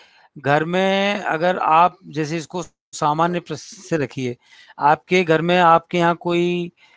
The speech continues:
अ, बढ़िया सी चीज अगर कोई आया और उसने देखी या उसको, आपने उसको खिलाई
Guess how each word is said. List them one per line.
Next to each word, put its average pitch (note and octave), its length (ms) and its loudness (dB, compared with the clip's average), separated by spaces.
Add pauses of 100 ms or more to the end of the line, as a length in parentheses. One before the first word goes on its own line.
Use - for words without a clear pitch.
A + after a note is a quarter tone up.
(200)
अ, D3+ 60 -2 (560)
बढ़िया D#3 340 4
सी D#3 180 -6
चीज E3+ 280 -4
अगर D#3+ 260 2 (100)
कोई E3+ 480 -2
आया D3 460 4 (480)
और D3+ 220 2
उसने E3 680 -2 (480)
देखी D#3+ 420 0 (120)
या E3+ 280 8
उसको, F3 800 -6 (460)
आपने D3 280 0
उसको E3 260 -4
खिलाई D3+ 460 2